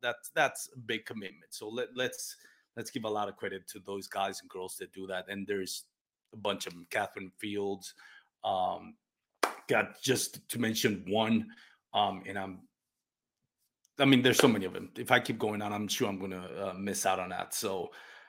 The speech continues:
um, anyways, uh, before we start recording, um, I did start, I did a little bit something here. I started a YouTube fishing channel in Spanish.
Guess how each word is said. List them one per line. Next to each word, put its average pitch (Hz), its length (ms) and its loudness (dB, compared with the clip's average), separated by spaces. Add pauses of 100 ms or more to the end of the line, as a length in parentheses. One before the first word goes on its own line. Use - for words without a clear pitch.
(160)
um, 104 340 4
anyways, 156 460 12
uh, 127 540 12 (460)
before 156 320 12
we 220 140 12
start 185 240 12
recording, 160 600 8 (480)
um, 127 280 4
I 143 160 8
did 190 360 10
start, 190 360 12
I 170 60 8
did 202 240 2
a 202 60 -4
little 185 260 8
bit 160 140 4
something 113 360 0
here. 110 160 -8
I 139 120 4
started 202 480 10
a 160 40 6
YouTube 165 600 -2
fishing 151 320 2
channel 127 560 2 (460)
in 131 140 4
Spanish. 139 680 6